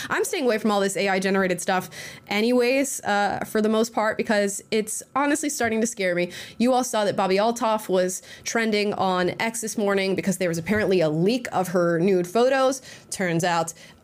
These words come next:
all A I generated, it seems, and we're gonna see this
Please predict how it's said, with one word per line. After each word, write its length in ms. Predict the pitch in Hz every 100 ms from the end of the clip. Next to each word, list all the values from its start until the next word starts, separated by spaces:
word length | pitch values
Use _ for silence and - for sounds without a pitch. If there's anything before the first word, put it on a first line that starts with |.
| -
all 520 | 202 202 196 196 190 190
A 160 | 190
I 240 | 180 175 180
generated, 640 | 170 220 254 254 254 247
it 260 | 240 220 220
seems, 480 | - 233 233 233 226
and 140 | 190
we're 120 | 202
gonna 200 | 247 247
see 280 | 233 - 220
this 480 | 202 196 190 185 -